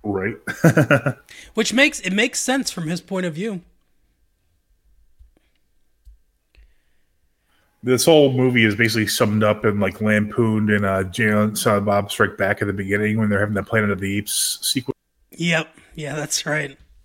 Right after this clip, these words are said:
Speaker 1: Which is funny because it's just like Randall saying, "I wasn't supposed to be here all, you know, today the whole time."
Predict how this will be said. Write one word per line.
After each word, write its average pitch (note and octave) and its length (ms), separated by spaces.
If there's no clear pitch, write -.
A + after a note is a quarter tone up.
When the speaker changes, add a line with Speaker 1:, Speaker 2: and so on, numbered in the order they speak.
Speaker 1:
Which - 180
is A#2+ 120
funny D#3+ 300
because A2 280
it's G2+ 120
just A2+ 160
like G#2+ 120
Randall G#2+ 360
saying, A#2 160
"I D#3+ 60
wasn't E3 220
supposed C#3+ 240
to - 60
be G#3+ 180
here D#3+ 220
all, A2 140
you B2+ 80
know, G2 120
today G2 340
the F#2+ 100
whole G2+ 160
time." A2 400